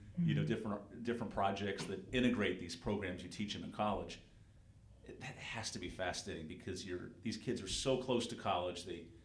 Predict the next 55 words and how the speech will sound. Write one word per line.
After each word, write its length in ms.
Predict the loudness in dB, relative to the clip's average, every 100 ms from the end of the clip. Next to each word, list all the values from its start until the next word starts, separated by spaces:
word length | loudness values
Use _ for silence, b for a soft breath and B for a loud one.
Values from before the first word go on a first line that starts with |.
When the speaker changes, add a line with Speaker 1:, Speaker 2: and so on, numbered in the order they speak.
| b b -8
Speaker 1:
are, 100 | -8 -4
are 100 | 0
smart 380 | 0 6 8 8
enough 220 | 8 6
now 240 | 6 6
where 120 | 4 2
they're 100 | 0
trying 360 | 2 4 4
to 140 | 2 0
figure 480 | -4 -2 2 6
out 200 | 6 4 2
what 120 | -2
they're 140 | -2
interested 420 | -2 -2 -2 0
in 140 | 2 2
and 140 | 0
passionate 400 | 0 0 2 0
about, 320 | 2 4 4 0
and 100 | -2
then 240 | -4 -6 b b b -2
you 320 | 4 6 6
and 100 | 4
these 300 | 2 0 -4 -4
various 420 | 0 0 0 0
engineering 420 | -2 0 2 2
students 400 | 0 -2 -4 -4
are 60 | -6
giving 280 | -4 -2 -2
them 300 | -4 -6 -10 -14 -18 -6
that 160 | -4
hands-on 440 | 0 0 2 0 0
experience 400 | -4 0 0 0
that 100 | -4
they 80 | -6
could 160 | -6
take 400 | -4 -4 -4 -8
to 100 | -6
high 140 | -2 -2
school 240 | -2 -2
or 80 | 0
even 180 | 0 -2
to 60 |
college. 420 | -4 -4 -6 -10 -16 -20 -20 -18 4 12
Speaker 2:
We 160 | 12
are, 260 | 12 12 12
we 140 | 12 12
are. 220 | 12 12
And, 280 | 12 12 10 B B B 6
um, 180 | 10 10
my 80 |
favorite 380 | 12 12 12 12
part 240 | 10 10 10
of 100 | 10
that 300 | 10 10 8
is 180 | 2